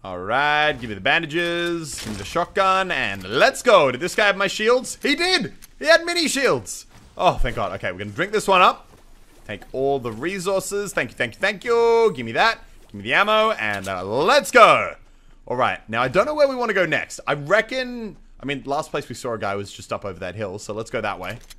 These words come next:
He's probably moved by now, but I'm, I'm guessing and I'm, I'm hoping that there's more than one enemy up there. Okay. All the way to the top. We've still got that ramp that's built up. Oh,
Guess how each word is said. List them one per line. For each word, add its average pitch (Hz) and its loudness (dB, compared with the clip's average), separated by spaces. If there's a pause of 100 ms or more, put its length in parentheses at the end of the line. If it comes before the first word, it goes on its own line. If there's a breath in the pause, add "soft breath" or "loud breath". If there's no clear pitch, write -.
(520)
He's 175 -4
probably 330 6
moved 214 4
by 151 4
now, 143 4
but 170 2
I'm, 156 2
I'm 151 0
guessing 165 2
and 139 2
I'm, 135 0
I'm 131 -2
hoping 151 6
that 156 -2
there's 139 0
more 147 2
than 123 -2
one 123 -2
enemy 110 -4
up 95 -8
there. 78 -12 (680)
Okay. 87 -10 (800)
All 113 -2
the 120 -6
way 127 0
to 127 -2
the 123 -8
top. 120 -4
We've 107 -18
still - -18
got 113 -10
that 123 -10
ramp 107 -6
that's 104 -18
built 104 -8
up. 113 -4 (680)
Oh, 147 -4